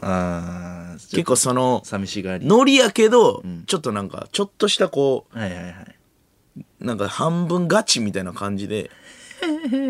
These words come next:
Speaker 2: 「せいやさんとは僕の方が長くいるのに」みたいな。
Speaker 1: <laughs>
Speaker 2: 「まあ、お前でも動かんからな」みたいな。
Speaker 1: うん。
Speaker 2: で、ずーっとカメオがまた水とか運んでくれんねん。
Speaker 1: キレンのカメオが。
Speaker 2: そう。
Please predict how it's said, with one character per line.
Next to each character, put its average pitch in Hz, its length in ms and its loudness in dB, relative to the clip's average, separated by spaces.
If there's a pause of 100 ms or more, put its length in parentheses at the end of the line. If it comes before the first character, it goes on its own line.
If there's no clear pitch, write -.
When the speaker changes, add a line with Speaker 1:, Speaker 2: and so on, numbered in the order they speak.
(140)
Speaker 2:
「せ 131 220 -6
い - 20 -2
や 117 160 -2
さ 98 180 -6
ん 98 80 -4
と 98 140 4
は 95 120 4 (180)
僕 104 240 -2
の 101 80 2
方 107 140 -2
が 90 80 0
長 92 260 0
く - 140 -6
い 90 80 -2
る 90 100 -2
の 98 120 -4
に」 190 220 2 (160)
み - 60 -10
た - 140 -4
い - 20 -10 (1600)
な。 240 100 0
Speaker 1:
<laughs> - 40 -
Speaker 2:
「ま 95 120 -2
あ、 - 20 0
お 101 100 2
前 113 260 2
で 185 100 2
も 170 160 4
動 214 140 4
か 233 160 4
ん 220 100 4
か 151 120 4
ら 117 100 4
な」 123 300 6
み 90 100 -4
た 82 80 -10
い 73 40 -14
な。 - 120 -16 (180)
Speaker 1:
う 101 60 -4 (220)
ん。 - 20 -4
Speaker 2:
で、 170 100 4
ず 139 140 2
ー 165 80 6
っ - 40 4
と 135 100 -2
カ 127 160 -2
メ 131 120 0
オ 120 60 2
が 110 80 0
ま 107 140 0
た 101 80 -2
水 123 300 -2
と - 80 -4
か - 240 -8
運 147 140 0
ん - 40 0
で 147 60 -2
く 139 100 -2
れ 117 80 -2
ん 98 60 -4
ね - 80 -12
ん。 - 40 -18 (100)
Speaker 1:
キ 98 100 -6
レ 98 120 0
ン 95 80 -2
の 92 80 -4
カ 107 60 -4
メ 101 60 0
オ - 20 -2
が。 - 80 0
Speaker 2:
そ 120 160 6
う。 92 140 -4